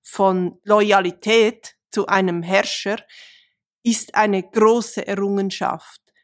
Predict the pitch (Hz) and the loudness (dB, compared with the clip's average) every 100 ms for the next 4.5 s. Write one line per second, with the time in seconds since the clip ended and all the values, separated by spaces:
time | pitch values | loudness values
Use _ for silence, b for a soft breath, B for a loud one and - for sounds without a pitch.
0 | _ _ 214 220 226 - 226 220 247 247 | _ _ -2 0 -2 -6 2 4 6 4
1 | 226 208 214 208 208 196 190 _ _ 220 | 0 2 0 2 0 0 -8 _ _ 0
2 | 214 214 - 208 202 - - 220 - - | 0 0 0 2 0 -4 0 0 0 -6
3 | 202 190 202 - 214 208 - 202 196 - | -6 -2 -4 -4 -6 -6 -2 0 0 -2
4 | 208 196 202 190 185 | 0 2 2 0 -4